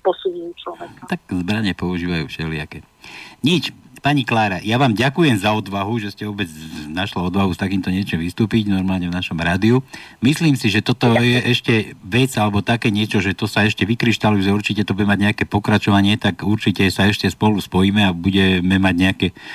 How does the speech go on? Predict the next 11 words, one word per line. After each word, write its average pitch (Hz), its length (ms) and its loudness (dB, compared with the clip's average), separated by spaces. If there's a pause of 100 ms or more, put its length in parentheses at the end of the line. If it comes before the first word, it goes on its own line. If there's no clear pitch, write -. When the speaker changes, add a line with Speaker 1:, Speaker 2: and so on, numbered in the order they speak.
(420)
Speaker 2:
pokračovanie 117 640 2
tohto 110 240 0
všetkého, 110 400 2
k - 80 -8
čomu, 107 160 2
do 104 240 0
čoho 107 240 0
to 76 160 -2
vyústí, 101 800 0
tieto 101 320 -2
vaše, 107 320 2